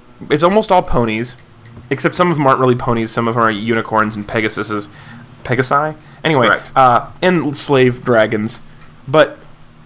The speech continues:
Speaker 1: really, a stunning lack of biodiversity in Equestria, which could only have been a-, achieved by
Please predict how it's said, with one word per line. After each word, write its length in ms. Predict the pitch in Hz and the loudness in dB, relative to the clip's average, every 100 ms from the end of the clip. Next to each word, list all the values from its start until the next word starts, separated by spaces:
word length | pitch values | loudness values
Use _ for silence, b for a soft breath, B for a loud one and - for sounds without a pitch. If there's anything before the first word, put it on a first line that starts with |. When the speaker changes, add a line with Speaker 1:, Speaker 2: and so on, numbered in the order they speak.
| - | -8
Speaker 1:
really, 280 | 190 415 247 | 0 4 4
a 100 | - | 2
stunning 480 | 143 - 196 190 170 | 0 0 0 2 2
lack 260 | 131 127 127 | 4 2 0
of 120 | 113 | 0
biodiversity 840 | 120 117 110 113 113 113 107 95 | 2 2 0 -2 -2 -2 -4 -4
in 220 | 110 107 101 | -4 -4 -6
Equestria, 500 | - 117 117 120 107 | 0 0 0 0 0
which 160 | 120 | 0
could 100 | 170 | 0
only 200 | 175 180 | 2 2
have 120 | 151 | 2
been 140 | 131 120 | 2 0
a-, 140 | 110 - | 0 -4
achieved 460 | 117 - 120 110 | -6 -2 -2 0
by 360 | 110 107 107 | 2 2 2